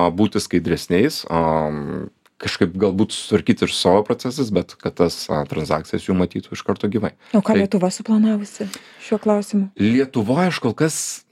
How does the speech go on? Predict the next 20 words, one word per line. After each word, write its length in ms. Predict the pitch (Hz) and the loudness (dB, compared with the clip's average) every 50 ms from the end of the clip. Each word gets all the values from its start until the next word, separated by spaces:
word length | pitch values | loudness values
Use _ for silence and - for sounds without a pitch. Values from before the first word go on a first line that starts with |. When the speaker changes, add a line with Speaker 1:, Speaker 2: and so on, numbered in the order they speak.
| _ _ _ 95 | _ _ _ 0
Speaker 1:
nesu 300 | 98 117 151 156 - - | 2 2 2 0 -2 -8
girdėjęs 460 | 123 - - - - 95 104 123 135 - | -6 -8 -4 0 2 2 2 2 -2 -4
kažkokių 280 | - 131 127 - - 135 | -6 -8 -6 0 2 2
iniciatyvų. 520 | 135 139 131 - 143 - - 156 151 175 170 147 - | 2 2 2 0 -2 2 2 2 2 2 0 0 -2
Mes 160 | 87 90 - - 101 | -4 -4 -4 0 0
irgi, 220 | 101 98 104 104 98 | 0 2 4 2 4
a, 240 | 95 95 92 90 85 85 85 78 - _ | 4 4 2 2 0 0 -2 -4 -6 _
turėjom, 520 | - - 92 92 98 92 87 87 85 78 | -2 0 2 4 4 2 2 0 -2 -6
kaip 160 | - - - - | -8 -14 -14 -12
čia, 100 | - 90 | -12 -10
susitikimus 600 | - - - - - - 117 113 113 101 - - | -10 -12 -8 -8 -2 0 2 2 2 2 0 -2
su 80 | - 87 80 | -6 -6 -6
valdžios 320 | 78 73 71 104 95 - - | -8 -2 0 0 0 2 2
sektorium, 400 | - 131 - - 120 120 107 87 | 0 0 0 2 2 2 2 2
aš 140 | 78 - - | 0 -4 -2
klausiau, 480 | 98 107 120 120 113 - 113 101 104 | 0 2 2 2 0 0 2 2 2
domėjausi, 640 | 101 98 92 85 - 87 87 92 101 98 92 - - | 2 0 -2 -2 -2 0 2 2 2 2 0 -2 -6
smalsavau 540 | 87 - 90 82 73 - - 82 85 104 120 | -6 -4 -4 -4 -4 -2 -4 0 2 2 2
ir 80 | 113 - | 2 2
panašiai. 320 | - 98 98 104 - - | 0 0 0 0 -2 -4